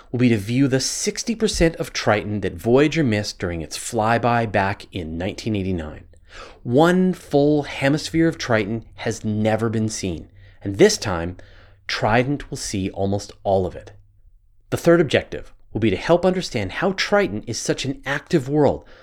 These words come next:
so far out in the solar system. Even though it's four point six billion years old, like the rest of the solar system, the surface of Triton is constantly being refreshed.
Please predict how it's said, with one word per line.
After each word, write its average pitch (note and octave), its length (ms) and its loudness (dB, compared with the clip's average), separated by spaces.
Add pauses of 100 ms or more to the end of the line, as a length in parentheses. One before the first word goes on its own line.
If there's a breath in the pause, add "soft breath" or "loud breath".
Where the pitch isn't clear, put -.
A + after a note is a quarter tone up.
(120)
so C#3+ 460 4
far C#3 420 0
out G#2 220 0
in G2 80 -6
the F#2 80 -6
solar F#2+ 300 -2
system. - 340 -12 (640 loud breath)
Even A#3+ 260 4
though E3 140 8
it's - 180 -4
four F3+ 360 2
point F#3 280 -2
six - 320 -4 (280)
billion F#3 360 8
years E3+ 220 4
old, E2 220 -2 (180 loud breath)
like - 380 2
the D3+ 80 8
rest D#3 320 4
of E3 60 0
the D3+ 80 4
solar A3+ 260 6
system, B2 420 -2 (300 loud breath)
the B2+ 80 0
surface - 560 2
of E3+ 180 -6
Triton A#2 480 0
is - 180 -8
constantly C3+ 760 -2
being G#2 320 0
refreshed. - 560 -4